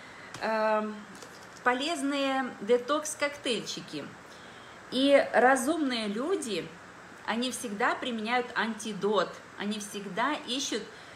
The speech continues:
э, чем бы нейтрализовать, даже если знают, что не специально, может быть, себя повредили. Так вот, я вам покажу. В Фитлайне я знаю, что те, кто зашли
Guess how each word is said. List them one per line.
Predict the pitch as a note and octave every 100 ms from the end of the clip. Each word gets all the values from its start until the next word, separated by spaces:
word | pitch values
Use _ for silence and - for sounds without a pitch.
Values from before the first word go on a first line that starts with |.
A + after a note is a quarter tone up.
| - - -
э, | G3+ G#3 G#3 G#3
чем | - D4 D4+ A#3+
бы | A3 B3
нейтрализовать, | B3+ C4 A#3 A3+ A3+ G#3 A3 A#3 C4+ G#3+ G3+ - -
даже | F#3 B3 B3
если | B3+ C4+ B3
знают, | C4 C#4+
что | C#4 B3+ B3+
не | A#3+ E4
специально, | - - - A3 G3 A#3 C4+
может | A3+ A3+ G3+
быть, | G3 G#3
себя | G#3 G#3
повредили. | A3 G#3 G3 F3+ D3 C3+ C3 - - - - - -
Так | D#4 - C#4+
вот, | A3+ G#3+
я | G#3+ B3+
вам | D#4
покажу. | D4+ C4 B3 A3 G#3 G3+
В |
Фитлайне | A#3+ A#3+ B3 B3 D4 C#4
я | B3
знаю, | C4 C4
что | C4+
те, | A#3 C#4
кто | C4+ A3 G#3
зашли | A3+ A3 B3+ C4 F4+